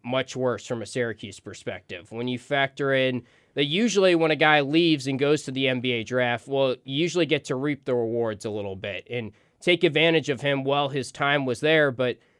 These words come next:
as we know, that wasn't the case with Brissett in his sophomore year. He was good in his freshman year, but in his sophomore year, we had high expectations for him here in Syracuse. He didn't live up to that billing, and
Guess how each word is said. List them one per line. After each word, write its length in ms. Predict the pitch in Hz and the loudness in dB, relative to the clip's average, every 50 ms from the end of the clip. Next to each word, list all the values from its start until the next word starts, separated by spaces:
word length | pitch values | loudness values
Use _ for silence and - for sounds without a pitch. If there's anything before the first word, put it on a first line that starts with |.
| _ _ - | _ _ 0
as 180 | 143 165 156 | 0 2 2
we 120 | 160 170 156 | 4 4 4
know, 160 | 156 156 147 | 6 4 4
that 180 | 147 135 123 | 4 0 0
wasn't 300 | 131 147 160 170 165 165 | 2 4 4 4 4 2
the 80 | 151 139 | -2 -2
case 280 | - - 156 156 139 - | 0 2 0 2 0 -2
with 160 | 139 - - | -8 -8 -6
Brissett 360 | 131 123 120 - 170 156 147 | -6 -6 -2 2 2 2 2
in 80 | 127 120 | 2 -2
his 120 | 113 - | -6 -6
sophomore 540 | - - 180 190 214 214 - - 120 113 117 | -2 2 4 4 4 4 2 -2 0 0 0
year. 160 | 104 98 104 | -2 -4 -6
He 80 | 110 120 | -4 -6
was 140 | 127 - | -4 0
good 140 | - 190 208 | 2 4 4
in 40 | 196 | 4
his 140 | 156 - - | 2 0 0
freshman 500 | - 185 196 202 - - - 147 123 110 | 0 2 2 2 2 0 -2 -2 -2 -2
year, 240 | 104 101 98 95 101 | -4 -6 -6 -8 -6
but 160 | 107 120 120 | -6 -4 -2
in 140 | 131 127 127 | -2 -2 -2
his 160 | 127 - - | -4 -4 0
sophomore 420 | - 151 151 151 - - 131 131 | 0 0 0 0 0 -2 -2 -2
year, 300 | 127 120 117 110 104 - _ _ _ _ _ _ _ - | 0 0 -2 -2 -4 -6 _ _ _ _ _ _ _ -6
we 120 | 131 127 | -4 0
had 200 | 123 - 139 139 | 2 2 2 4
high 200 | 143 147 143 139 | 4 4 4 4
expectations 760 | 139 135 - - 135 123 - - 139 139 131 - 135 127 - | 4 2 0 -4 -4 -4 -2 -2 -2 -2 -2 -4 -6 -6 -6
for 140 | - 123 117 | -6 -6 -4
him 220 | 131 127 127 123 | -2 -2 -2 -2
here 160 | 131 131 127 | -2 -2 -2
in 100 | 120 113 | -2 -4
Syracuse. 540 | 110 - 135 127 127 120 - - 123 117 - | -4 -4 -2 -2 -2 -2 -2 -6 -8 -8 -6
He 80 | - 123 | -4 0
didn't 240 | 147 160 165 165 156 | 2 2 2 2 2
live 160 | 151 127 143 | 0 2 2
up 180 | 160 170 - - | 2 2 0 -2
to 100 | - 156 | -6 -2
that 260 | 135 127 113 104 _ | 0 0 -2 -2 _
billing, 460 | - 117 113 107 110 107 107 107 107 - | -4 -4 -2 -2 -2 -4 -4 -4 -6 -6
and 480 | - 120 127 127 123 123 123 120 107 | -4 -2 0 0 0 0 -2 -4 -6